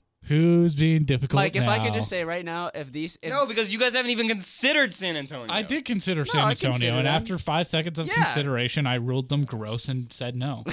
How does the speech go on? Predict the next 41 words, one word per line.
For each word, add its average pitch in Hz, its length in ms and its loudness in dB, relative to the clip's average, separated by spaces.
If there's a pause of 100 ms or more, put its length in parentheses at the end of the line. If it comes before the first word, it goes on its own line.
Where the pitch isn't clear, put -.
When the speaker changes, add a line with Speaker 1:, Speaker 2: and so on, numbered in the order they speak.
(160)
Speaker 2:
<laughs> - 220 -20
I 339 60 -2 (180)
ruled 160 160 -2
them 147 160 -6
gross. 180 280 -10 (200)
It's 190 160 -2
like 208 160 -2
you 165 80 -4
just 151 180 -8
got 139 200 -4
banished. 127 400 -8
I 131 80 -12 (100)
ruled 110 200 -18
them 131 120 -12
gross. 175 420 -12 (320)
Speaker 1:
I'm 226 140 4
just 185 120 4
Speaker 2:
I 196 40 4
Speaker 1:
saying, 160 220 4
Speaker 2:
would - 160 -20
Speaker 1:
the 196 80 2
Spurs 330 280 2
are 247 100 6
a 185 40 -2
very 208 240 4
good 165 240 0
team, 120 300 0 (180)
co-, 170 160 2
coached 175 320 2
by 160 200 2
a 151 200 0
great 156 300 0
Speaker 3:
What 156 100 -2
Speaker 1:
coach. 135 120 4
Speaker 3:
the 117 40 2
Spurs 214 340 4
have 175 140 -2
done 123 400 0 (140)
without 135 600 -2 (200)
Kawhi 160 360 0
Leonard 120 420 -2